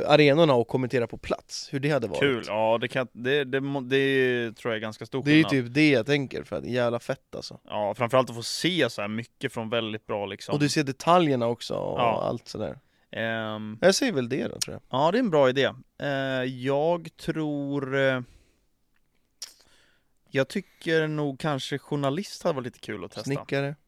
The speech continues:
Speaker 2: Nej, snickare. Fy fan, jag är så jävla dålig på det. Typ
Speaker 1: Journalist.
Speaker 2: journalist eller någonting.
Speaker 1: Men vad, vad sk-, vad skulle du göra då? Alltså,
Speaker 2: Ja, men skriva,
Speaker 1: inom vad då?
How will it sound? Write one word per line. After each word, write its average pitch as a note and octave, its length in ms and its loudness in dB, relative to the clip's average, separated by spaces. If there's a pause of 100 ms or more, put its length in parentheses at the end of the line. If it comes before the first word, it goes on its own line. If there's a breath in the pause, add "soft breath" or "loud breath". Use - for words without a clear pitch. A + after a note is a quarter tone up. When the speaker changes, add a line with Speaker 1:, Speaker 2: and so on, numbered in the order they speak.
(320)
Speaker 2:
Nej, - 100 -12
snickare. - 480 -10
Fy - 120 -12
fan, G#2+ 400 -8
jag E2+ 100 -4
är A#2 40 -8
så G#2+ 100 -14
jävla G2+ 160 -8
dålig A2 260 -6
på - 80 -16
det. - 40 -10
Typ - 80 -18 (260 loud breath)
Speaker 1:
Journalist. D3+ 360 8
Speaker 2:
journalist G#3 460 6
eller A#2 120 0
någonting. G#2 360 -8
Speaker 1:
Men D#3 140 8
vad, E3 240 12
vad D#3 340 8
sk-, - 240 -4
vad D3+ 140 0
skulle D3+ 220 -2
du D3 40 4
göra C#3+ 180 4
då? D3 260 0
Alltså, B2 280 -2 (180)
Speaker 2:
Ja, G#2+ 100 -2
men E3+ 120 -2
skriva, F#2+ 1200 0
Speaker 1:
inom C3 200 2
vad C3 120 2
då? B2 200 0